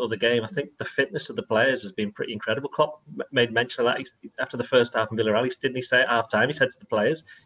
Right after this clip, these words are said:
"You all looked incredibly fresh. You had, you know, strong legs and all of that." I also think that came from having had two games where they totally dominated and played at home, so didn't have to do much travelling. And then the next two games are gonna be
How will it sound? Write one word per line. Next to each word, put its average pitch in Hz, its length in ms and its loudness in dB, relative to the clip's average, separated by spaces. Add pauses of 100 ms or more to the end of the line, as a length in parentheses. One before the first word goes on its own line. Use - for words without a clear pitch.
"You 131 100 4
all 123 60 6
looked 123 120 -4
incredibly 113 420 0
fresh. - 400 0
You 127 80 4
had, 110 100 2 (640)
you 123 80 2
know, 110 60 2
strong 113 360 2
legs 117 300 2
and 156 60 6
all 151 100 8
of 156 60 4
that." 160 120 4 (120)
I 127 40 6
also 156 200 4
think 131 160 6
that 113 160 -2
came 120 260 4
from 107 380 0 (760)
having 147 360 2
had 123 260 0
two 131 260 2
games 120 440 2
where 113 220 6
they 107 200 -2 (140)
totally 117 360 0
dominated 107 640 0
and 117 260 0
played 107 280 2
at - 80 -4
home, 104 340 2
so 120 120 0
didn't 110 180 -2
have 113 120 -6
to 104 60 -18
do 104 120 -4
much - 200 -12
travelling. 104 440 -2 (360)
And 117 100 0
then 117 80 4
the 110 60 0
next 113 300 2
two 113 180 -2
games 104 400 0
are - 20 -20
gonna 104 160 -2
be 98 280 -6